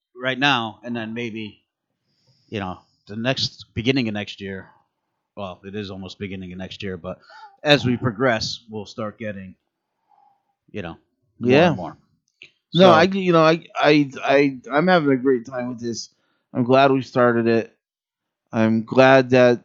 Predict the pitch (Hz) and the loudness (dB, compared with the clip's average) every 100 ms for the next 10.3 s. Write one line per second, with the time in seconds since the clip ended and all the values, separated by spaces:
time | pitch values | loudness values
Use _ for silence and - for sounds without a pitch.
0 | _ _ _ _ _ _ - 147 127 117 | _ _ _ _ _ _ -10 2 4 6
1 | 131 143 139 131 139 127 131 131 123 123 | 6 8 6 2 2 4 2 2 4 4
2 | 123 123 123 117 - _ _ _ _ _ | 2 2 0 -4 -8 _ _ _ _ _
3 | - 120 113 113 113 113 101 - 127 123 | -2 4 6 6 6 4 2 0 2 4
4 | 123 117 151 139 135 139 135 131 127 123 | 4 4 4 4 6 6 6 6 2 0
5 | 151 160 147 143 135 123 - 127 123 139 | 2 2 2 0 0 -2 -8 -10 0 2
6 | 131 131 143 127 123 139 151 143 123 _ | 2 -2 -6 -12 -12 -6 -2 -2 -6 _
7 | _ _ _ _ _ 147 127 127 123 117 | _ _ _ _ _ -4 -2 -2 -4 -8
8 | - _ - _ 135 131 127 123 120 120 | -12 _ -20 _ -4 -2 0 -4 -6 -4
9 | 127 139 139 139 135 - 139 131 127 113 | 2 4 4 2 0 0 0 2 0 -4
10 | - - | -10 -18